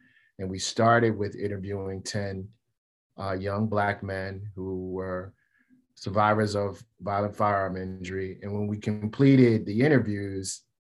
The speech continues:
uh, fortunately for us, we had a significant amount of money left, which if we did not spend, as many people know in the grant world, we would have to return it.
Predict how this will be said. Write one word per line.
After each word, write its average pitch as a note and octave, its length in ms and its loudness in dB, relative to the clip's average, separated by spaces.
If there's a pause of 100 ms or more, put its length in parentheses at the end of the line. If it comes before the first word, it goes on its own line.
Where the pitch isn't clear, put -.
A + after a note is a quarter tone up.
(380)
uh, F#2+ 260 -2
fortunately A2+ 1200 2
for G2+ 240 -4 (140)
us, A2+ 460 4
we A2+ 120 0
had G#2+ 440 2 (100)
a F#2+ 80 -12
significant A2+ 880 0
amount G2 360 -6
of - 120 -12
money F#2+ 380 -6
left, F2+ 460 -2
which F2+ 240 -8
if F2 80 -10 (100)
we G2+ 140 -6
did F#2 200 -4
not F#2 220 -6
spend, G#2 680 2 (420)
as F2+ 260 -8
many F#2+ 280 -8
people F#2 280 -10
know G#2 340 0
in F#2+ 60 -6
the F#2+ 60 -8
grant B2 340 2
world, F#2 380 -4 (240)
we G2 220 -8
would F2+ 200 -6
have F2+ 200 -6
to F2+ 100 -10
return E2 480 -10
it. - 100 -18